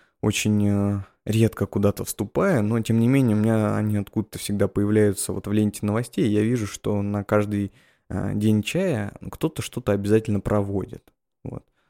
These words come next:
Ну, и, э, мне кажется, это очень хорошо, почему бы и нет. А, ведь это всё способствует развитию, ну, чайной культуры.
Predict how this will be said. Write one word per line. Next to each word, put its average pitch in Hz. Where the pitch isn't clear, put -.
Ну, 196
и, 110
э, -
мне -
кажется, 95
это 92
очень 98
хорошо, 98
почему 104
бы 98
и -
нет. -
А, 110
ведь 101
это 107
всё -
способствует -
развитию, 101
ну, 98
чайной 104
культуры. -